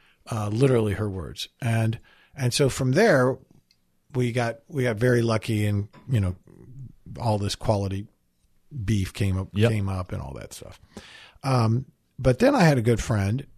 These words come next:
Speaker 1: who said, um, you know, we, we used to live in Houston and there was this restaurant and it had a sandbox. And boy, it was great. The kids would play in the sandbox and it was easy. And,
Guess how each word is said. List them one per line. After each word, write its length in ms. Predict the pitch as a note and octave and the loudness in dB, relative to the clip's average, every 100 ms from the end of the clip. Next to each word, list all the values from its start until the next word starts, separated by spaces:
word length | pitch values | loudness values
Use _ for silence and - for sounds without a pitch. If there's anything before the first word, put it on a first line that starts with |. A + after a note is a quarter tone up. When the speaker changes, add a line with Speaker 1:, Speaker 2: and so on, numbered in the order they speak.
| - | 0
Speaker 1:
who 140 | A#2+ | 2
said, 560 | A2+ - A#2+ A2+ A2 - - | 4 2 2 0 -4 -8 -6
um, 500 | G#2 G#2 G2 G2+ G2 _ _ _ _ - _ _ _ _ _ _ | -2 0 0 -2 -4 _ _ _ _ -20 _ _ _ _ _ _
you 100 | C#3 | 6
know, 160 | C#3 C#3 | 8 8
we, 280 | C3+ D#3+ D#3 | 8 6 6
we 220 | C3+ D3 | 6 8
used 220 | D#3 - | 8 6
to 60 | D3 | 4
live 120 | C3 | 4
in 80 | B2 | 4
Houston 360 | E3 A#3+ - A#2+ | 4 4 4 4
and 120 | A2+ | 4
there 100 | A#2 | 4
was 160 | A2+ | 2
this 180 | A2 A2 | 2 0
restaurant 500 | D#3+ F3+ - A2+ A2+ - | 0 0 0 0 -2 -4
and 160 | - | -2
it 80 | A2 | 0
had 220 | A2 B2+ | 0 0
a 60 | G#2+ | 0
sandbox. 760 | - G3+ G#3+ G#2 D#2 - - - _ _ | 0 0 0 -2 -6 -8 -10 -12 _ _
And 440 | B2 A2 G#2 G#2 F#2+ _ _ _ _ _ _ _ _ | -4 -2 -2 -4 -8 _ _ _ _ _ _ _ _
boy, 200 | - E3 | -2 2
it 80 | D3 | 2
was 140 | A2 - | 0 -2
great. 260 | A3+ C3 | 2 2
The 80 | - | 0
kids 240 | - C#3 A#2+ | 0 0 0
would 100 | G#2+ | -2
play 160 | B2 | 0
in 60 | A2+ | 0
the 60 | |
sandbox 680 | G#2 D3 D3+ C#3+ C#3 C3 - | 0 0 0 0 0 -2 -4
and 140 | G#2 G2 | -4 -6
it 100 | F#2+ | -6
was 160 | G#2 | -2
easy. 520 | F3 F3 D3+ D#3+ D3 | 0 2 2 0 0
And, 220 | A2 G2+ | -2 -4